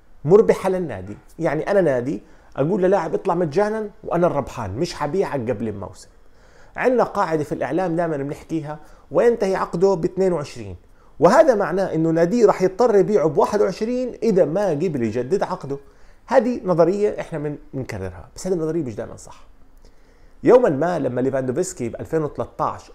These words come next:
رفض يجدد عقده مع دورتموند، خرج كلوب وقال، إيه، هو رفض يجدد عقده، حيخرج مجانا، لكن لعند تلك اللحظة يجب أن نكون مستعدين. شو راح عمل دورتموند؟ خلى ليفاندوفسكي، راح اشترى أوباميانغ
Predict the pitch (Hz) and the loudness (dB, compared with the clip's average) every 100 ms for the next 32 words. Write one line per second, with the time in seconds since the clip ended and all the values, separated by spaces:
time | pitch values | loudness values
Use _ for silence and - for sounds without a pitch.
0 | 190 220 190 143 160 151 127 120 131 107 | 0 2 2 0 -2 -4 -4 -6 -8 -8
1 | 101 123 139 - - - - - 254 180 | -8 -8 -10 -12 -20 -20 -20 -2 0 0
2 | 123 165 180 143 135 - 175 104 - - | 0 -2 -2 0 -4 -2 -6 -8 -14 -20
3 | - - - - - - - 175 180 175 | -20 -20 -20 -20 -20 -18 2 4 4 4
4 | 196 220 214 180 139 135 120 107 - 165 | 4 4 4 0 0 -2 -4 -6 -10 -14
5 | - - 185 214 170 135 135 113 110 101 | -14 -8 -2 -2 -2 -2 -2 -4 -4 -6
6 | 151 233 - _ - - - 196 240 220 | -8 -14 -20 _ -20 -20 -10 0 2 2
7 | 170 - 156 262 - - - - - - | 0 -2 -4 -4 -12 -20 -20 -20 -20 -2
8 | 165 196 262 208 - 226 226 185 180 202 | 0 2 0 -2 -4 -4 0 0 2 0
9 | 175 165 175 160 127 123 - 120 113 - | 0 0 0 -2 -4 -6 -6 -6 -8 -12
10 | 95 95 104 - - - - 240 175 123 | -14 -14 -16 -18 -20 -16 -2 0 0 -2
11 | 120 104 98 - - - _ - 247 240 | -6 -6 -8 -10 -20 -20 _ -4 0 2
12 | 147 117 107 101 92 - - - - - | 2 0 -4 -8 -10 -12 -18 -20 -20 -20
13 | - - - - 170 277 - 175 208 165 | -20 -20 -18 0 4 4 0 -2 2 4
14 | - 226 208 139 120 160 | 4 4 4 2 -4 -10